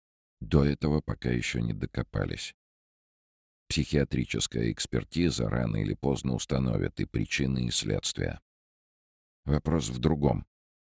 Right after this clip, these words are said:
В доме Анны Перо слишком много улик. На теле Мелиссы улик нет.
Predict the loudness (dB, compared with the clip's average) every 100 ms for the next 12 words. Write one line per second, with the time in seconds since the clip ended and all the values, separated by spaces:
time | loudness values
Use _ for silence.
0 | _ _ _ _ _ _ _ -4 4 6
1 | 8 4 4 4 6 4 4 2 2 0
2 | 0 0 0 0 2 2 2 4 4 4
3 | 0 -6 _ _ _ _ _ _ _ _
4 | -2 0 2 4 4 4 4 4 4 4
5 | 4 4 2 0 0 0 0 -4 -12